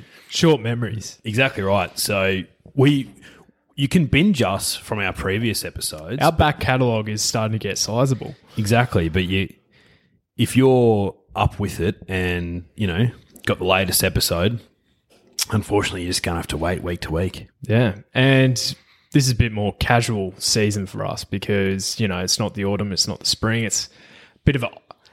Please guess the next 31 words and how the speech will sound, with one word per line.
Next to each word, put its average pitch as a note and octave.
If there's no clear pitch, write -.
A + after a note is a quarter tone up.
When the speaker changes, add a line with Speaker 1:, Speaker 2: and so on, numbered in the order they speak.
Speaker 1:
I D3
guess C3+
you A2
call A#2+
it G2
an F#2+
off A#2
season, B2+
but, A#2
you A2
know, A2+
we're A#2+
still A2+
glancing B2
an G2+
eye A#2+
on G#2+
the G2
form A#2+
and, G2
Speaker 2:
Yeah. A2+
Speaker 1:
you A#2+
know, A2
Speaker 2:
We're A#2+
Speaker 1:
our C3
Speaker 2:
trying E3+
to -
keep A#2+
some G#2+
residual F#2+
fitness. -